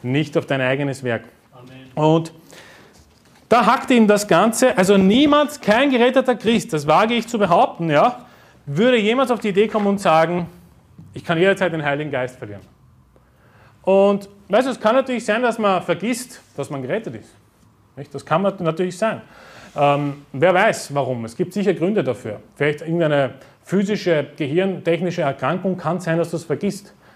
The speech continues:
Speaker 1: Das ist aber was ganz was anderes. Ja? Wenn du nachher im Leben in Sünde geratest und Dinge tust, die du nicht tun solltest, ja, vielleicht dich besaufst bis zum Tode und ein paar Gehirnzellen gehen flöten, ja, dann gehst du vielleicht auch flöten. Dann wirst du auch verrückt.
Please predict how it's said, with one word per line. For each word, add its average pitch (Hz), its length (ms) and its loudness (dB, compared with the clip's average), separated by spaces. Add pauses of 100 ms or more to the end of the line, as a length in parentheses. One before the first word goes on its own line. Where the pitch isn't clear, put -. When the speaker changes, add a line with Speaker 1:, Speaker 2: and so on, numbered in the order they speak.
Speaker 1:
Das 147 120 0
ist 180 40 2
aber 160 80 2
was 151 140 -4
ganz 151 180 -2
was 131 100 -6
anderes. 131 560 -4 (120)
Ja? 139 180 -6 (300)
Wenn 139 100 -4
du 143 80 -2
nachher 190 400 2
im 160 140 0
Leben 156 460 0 (280)
in 156 160 -4
Sünde 214 320 -2
geratest 185 760 0 (120)
und 143 180 -12
Dinge 202 240 -2
tust, 214 240 -2
die 190 40 -2
du 175 40 2
nicht 170 160 -4
tun 196 180 -2
solltest, 175 800 -4
ja, 127 160 -2
vielleicht 151 480 -4
dich - 160 -8
besaufst 160 540 0
bis 190 180 -4
zum 170 220 -4
Tode 160 360 2 (280)
und 147 160 -8
ein 151 100 -4
paar 165 140 4
Gehirnzellen 165 580 -2
gehen 147 160 -4
flöten, 196 500 0 (300)
ja, 175 80 4
dann 190 80 4
gehst 202 220 0
du 190 40 -6
vielleicht 226 200 0
auch 247 140 0
flöten. 123 380 -8 (300)
Dann 156 140 -2
wirst 202 160 -2
du 214 40 2
auch 226 140 0
verrückt. 180 500 -2